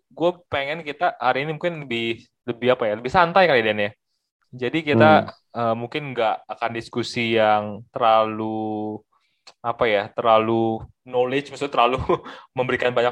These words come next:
Speaker 1: pengetahuan, tapi kita lebih ngobrol-ngobrol aja hari ini, lebih santai. Jadi,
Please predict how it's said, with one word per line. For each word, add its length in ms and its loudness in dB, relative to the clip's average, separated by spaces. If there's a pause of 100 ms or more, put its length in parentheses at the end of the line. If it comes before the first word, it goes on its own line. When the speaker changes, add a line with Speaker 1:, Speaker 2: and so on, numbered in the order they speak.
Speaker 1:
pengetahuan, 640 0
tapi 240 -2
kita 80 4
lebih 160 -2
ngobrol-ngobrol 560 0
aja 240 -4
hari 80 -4
ini, 160 -6
lebih 160 -4
santai. 480 2 (800)
Jadi, 480 -2